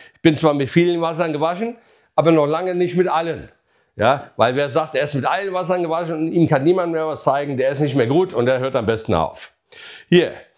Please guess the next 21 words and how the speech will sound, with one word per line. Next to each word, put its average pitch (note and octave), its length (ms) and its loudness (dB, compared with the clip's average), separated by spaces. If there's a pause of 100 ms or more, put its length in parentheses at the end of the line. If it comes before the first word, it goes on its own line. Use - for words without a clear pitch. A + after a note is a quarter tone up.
(200)
die F3+ 160 4
Woche E3 340 -2
läuft D3+ 260 0
jetzt C#3+ 200 0
so F#3+ 120 4
ab, A2+ 220 -6
ne? B2+ 300 0
Morgen D#3 340 2
haben D#3 100 -2
wir D3+ 60 -2
einen B2+ 80 -6
Kurs, - 360 -2
ja. F2+ 220 -6 (220)
Heute F#3+ 320 2
Abend C#3 300 -4
gehen C3+ 100 -2
wir A#2 80 0
schön C#3 220 0
was A2+ 160 -2
essen, D3 280 0
ja. A#2+ 300 -6